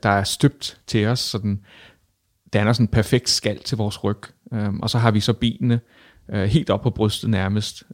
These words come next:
øhm, så vi kan ikke strække os. Det ligner ikke et sæde, som vi normalt kender det. Det er faktisk nærmest sådan en lille balje, vi sidder nede i. Øhm, og så er der jo så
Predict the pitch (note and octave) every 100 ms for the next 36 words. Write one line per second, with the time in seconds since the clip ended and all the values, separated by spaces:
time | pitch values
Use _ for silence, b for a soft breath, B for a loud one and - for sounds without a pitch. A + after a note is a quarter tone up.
0 | A2 G2 F#2 F2 D#2 G#2 - G2+ G2+ G#2
1 | B2 - - G#2 G#2+ A2+ A#2+ A2+ D3 A#2+
2 | A2+ C#3 - A#2 A2+ B2+ A#2+ G#2 G2+ G#2
3 | - - G#2 G#2+ A2+ G#2+ G#2 F#2+ A2 G#2+
4 | B2 G#2+ G2+ A2+ A2+ G#2+ A2 A2+ F#2 F#2
5 | A2 A#2 - - A2+ G#2+ G#2+ - _ B
6 | B B B B B B - G2+ G#2 B2+
7 | C#3 A#2+ G2+ A2 A2+ A2